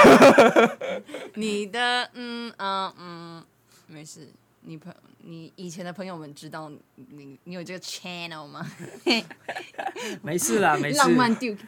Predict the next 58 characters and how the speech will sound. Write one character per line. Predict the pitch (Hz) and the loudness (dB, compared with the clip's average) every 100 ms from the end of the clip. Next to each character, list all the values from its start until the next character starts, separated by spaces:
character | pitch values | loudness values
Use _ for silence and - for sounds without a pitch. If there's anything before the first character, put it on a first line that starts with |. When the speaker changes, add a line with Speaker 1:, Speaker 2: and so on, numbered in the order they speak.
| - | -2
Speaker 3:
R | 196 220 | 4 6
K | 233 269 240 | 8 6 6
表-， | |
Speaker 2:
你 | |
有 | 185 202 | 4 2
channel。 | - - | 0 6
Speaker 3:
R | 208 226 | 8 8
K | 226 262 | 8 8
表 | 233 175 | 8 8
示 | 175 233 | 6 4
他 | 220 | 6
不 | 202 | 6
想 | 233 202 165 160 | 4 2 -2 -6
讨 | - 135 139 | -4 0 4
论 | 180 | 4
这 | 165 160 | 2 0
个 | 143 | -2
话 | 127 151 135 | 4 4 2
题。 | 123 | 0
Speaker 2:
<laughs> | 98 | 8
啊， | 240 269 | 10 10
没 | 285 311 | 8 4
事， | 403 415 349 | 4 4 2
下 | 285 339 320 | 2 2 2
一 | |
个。 | 277 294 277 262 247 - _ _ _ _ _ _ _ _ - | 4 4 6 4 2 -2 _ _ _ _ _ _ _ _ 0
讲 | 185 | 2
到 | 247 | 4
哪 | 330 190 185 | 4 6 8
啦？ | 196 180 170 | 8 8 4
离 | 196 226 254 | 0 -2 0
题 | 311 240 | 0 0
离 | 226 | -2
太 | 220 262 220 | 0 0 0
多 | 185 175 170 | -2 -6 2
了。 | |
Speaker 1:
没 | 170 | 8
有， | 226 | 8
没 | 202 | 8
有， | 190 | 6
没 | |
有 | 156 | 4
离 | 135 | 2
题， | 127 | 0
在， | 131 147 | 0 2
还 | 127 | 2
在， | 156 156 - _ _ - | 4 2 2 _ _ -2
还 | 143 | 0
继 | 147 | 0
续 | 180 180 | -2 0
在 | 185 | 2
那 | 165 160 | 2 2
个 | 139 120 120 - _ | 0 -2 -6 -14 _
框 | - 143 | -4 0
架 | 139 120 | 4 4
底 | 104 - | 2 -6
下。 | - 71 | -12 -12
Speaker 2:
嗯。 | - | -12